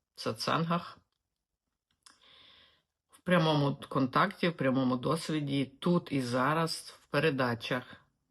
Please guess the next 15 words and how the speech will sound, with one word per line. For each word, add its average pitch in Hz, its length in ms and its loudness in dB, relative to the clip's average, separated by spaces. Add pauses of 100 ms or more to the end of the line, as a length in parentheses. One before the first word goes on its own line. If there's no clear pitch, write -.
(1400)
Ми 147 220 0
є 139 440 0
абсолютно, 139 1080 -2 (800)
абсолютним 147 640 -2
світлом. - 580 -6 (1500)
А - 80 -6
це 165 200 -2
світло - 560 -2
одне 151 720 0
єдине, 135 800 0 (720)
центральне 160 840 0
світло 131 580 -4
Всесвіту. 117 840 -8 (840)
І 123 100 -6
ми 165 480 2